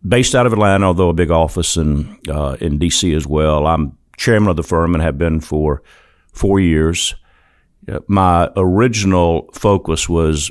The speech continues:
in large urban infill redevelopment across the country. We worked on the environmental and the land use and the, all the infrastructure issues and the economic incentives that go into making those developments successful. The one you might be familiar with is the Atlantic Station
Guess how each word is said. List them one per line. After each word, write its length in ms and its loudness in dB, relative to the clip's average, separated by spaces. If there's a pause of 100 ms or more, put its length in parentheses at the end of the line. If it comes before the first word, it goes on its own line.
(140)
in 260 -4
large 680 0
urban 300 2
infill 480 2
redevelopment 560 -2
across 360 -4
the 60 -12
country. 420 -6
We 340 -2
worked 280 -4
on 220 0
the 100 -2
environmental 720 0
and 80 -2
the 60 -4
land 340 0
use 300 -2
and 160 -2
the, 120 -6 (500)
all 140 0
the 120 2
infrastructure 640 -2
issues 480 -2
and 100 -2
the 80 -2
economic 460 -2
incentives 440 -2
that 80 -4
go 180 0
into 120 0
making 340 0
those 200 -2
developments 460 -4
successful. 640 -4 (540)
The 100 -4
one 160 2
you 100 4
might 200 2
be 80 -2
familiar 340 0
with 240 0
is 140 0
the 80 0
Atlantic 320 0
Station 580 -2